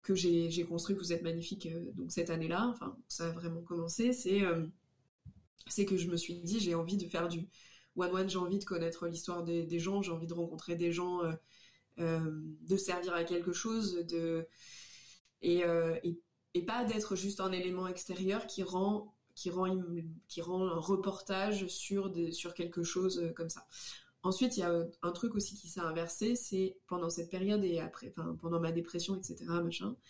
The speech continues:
le mariage est devenu un sujet beaucoup plus sensible pour moi, euh, et dans ma vie que ne l'a été, ne l'était finalement, euh, la photographie boudoir, et cetera.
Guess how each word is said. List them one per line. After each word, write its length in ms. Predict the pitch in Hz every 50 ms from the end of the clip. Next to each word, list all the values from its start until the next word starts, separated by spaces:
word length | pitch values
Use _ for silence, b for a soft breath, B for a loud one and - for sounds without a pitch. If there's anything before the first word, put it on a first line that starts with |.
| B B B B B B B B _ _
le 220 | 160 190 202 220
mariage 640 | 214 208 202 190 190 190 196 226 269 277 233 208 - -
est 60 | 180
devenu 360 | 170 175 185 190 185 185 175 -
un 200 | 170 165 165 170
sujet 300 | 170 - 175 180 180 175
beaucoup 260 | 196 254 247 262 247
plus 160 | - - 208
sensible 600 | - - 196 185 190 - 156 185 175 170 165 165 -
pour 160 | - 170 165
moi, 320 | 165 160 160 165 190 247 - b b b b b b b b b b _ _ 165
euh, 500 | 170 170 170 165 165 165 165 165 165 165 - - _ _
et 80 | 180 170
dans 160 | 175 175 170
ma 140 | 170 170 165
vie 400 | 165 170 185 226 262 262 262 - -
que 400 | - 202 196 196 202 202 - - - - _ _ _ _ _ _
ne 100 | 190 185
l'a 180 | 175 170 165 160
été, 440 | 165 165 - 214 214 220 226 - 208
ne 120 | 185 180
l'était 300 | 170 170 170 170 - 214
finalement, 600 | 208 - 190 175 165 170 175 185 196 202 202 190
euh, 120 | 170 160 160
la 140 | 160 160 160
photographie 480 | - 170 170 - 160 160 - - 170
boudoir, 380 | 165 170 170 180 196 196 196 190
et 60 | 190
cetera. 380 | - - 254 - - - -